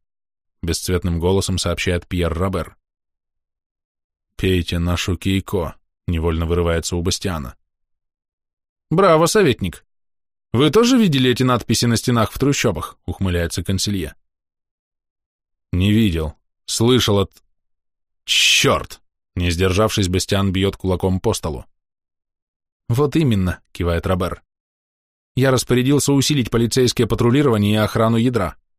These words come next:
Охраняют и систему доставки воды, которую сейчас собирают.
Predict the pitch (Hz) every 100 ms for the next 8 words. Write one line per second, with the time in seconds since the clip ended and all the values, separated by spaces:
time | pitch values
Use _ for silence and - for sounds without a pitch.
0 | _ _ _ _ - 123 135 139 143 139
1 | 120 131 123 143 135 131 117 135 120 131
2 | 135 170 120 104 95 92 104 107 98 -
3 | 120 113 80 -